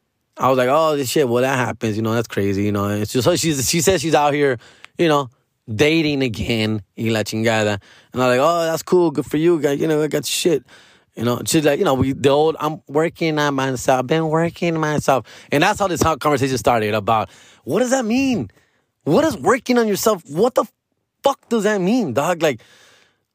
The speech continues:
what are you doing? Literally. What? So you're doing some yoga and eating healthier?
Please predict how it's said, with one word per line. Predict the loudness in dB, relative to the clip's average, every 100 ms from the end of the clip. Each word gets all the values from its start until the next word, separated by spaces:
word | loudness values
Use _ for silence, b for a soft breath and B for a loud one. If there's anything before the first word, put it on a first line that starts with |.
| _ _ _ _
what | 0 2 2
are | 0
you | -2
doing? | 0 2 2 -2 -6 -14 _ _ _
Literally. | -2 0 0 -2 -6 -12 _ _ _ _ _ _
What? | -2 -2 -2 _ _ _ -4
So | -2
you're | 0
doing | 0 0
some | 0
yoga | 2 2 2 2 2
and | 0 -2
eating | 0 2
healthier? | 0 -2 -2 0 -2